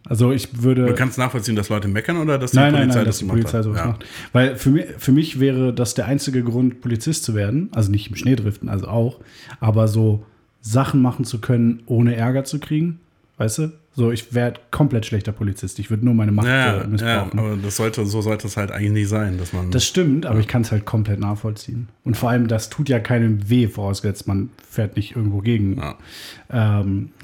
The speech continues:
Speaker 1: aber, äh, ja, fand ich ganz lustig. Und klar, wo auch sonst, wenn nicht in Berlin.
Speaker 2: Ja. Übrigens, ich hab noch exakt einen Punkt hier auf meiner Liste, den kann ich ganz kurz abfrühstücken. Und zwar, ähm,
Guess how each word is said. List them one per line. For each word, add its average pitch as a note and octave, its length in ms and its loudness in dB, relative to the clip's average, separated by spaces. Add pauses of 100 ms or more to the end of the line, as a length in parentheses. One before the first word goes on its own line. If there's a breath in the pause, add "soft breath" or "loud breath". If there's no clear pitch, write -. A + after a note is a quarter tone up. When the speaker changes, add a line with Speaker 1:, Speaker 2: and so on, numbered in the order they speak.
(120)
Speaker 1:
aber, G#2+ 480 -2
äh, G#2+ 300 -4
ja, G#2+ 200 -6
fand B2 180 -4
ich A2+ 60 -4
ganz B2 180 -4
lustig. E3 440 -6 (640 loud breath)
Und B2 480 2
klar, A2+ 380 0
wo D#3+ 200 2
auch C3 160 -4
sonst, A#2 560 -4
wenn G#2+ 120 -2
nicht G#2 140 -4
in G#2+ 120 -4
Berlin. G#2 360 -6 (440 soft breath)
Speaker 2:
Ja. F2+ 160 -8 (880 loud breath)
Übrigens, A2 240 -4
ich G#2+ 80 -4
hab - 80 -6
noch A#2+ 220 -4
exakt - 560 -6
einen A2+ 200 -2
Punkt A#2+ 280 -4
hier G2 120 -2
auf G2 140 -6
meiner F#2+ 260 -4
Liste, G2+ 300 -6
den F2 120 -4
kann G2 120 -6
ich F#2 80 -6
ganz F#2 180 -8
kurz F#2 200 -8
abfrühstücken. A#2 640 -8 (800 loud breath)
Und A#2 160 -4
zwar, A#2 320 -2
ähm, G#2 560 -2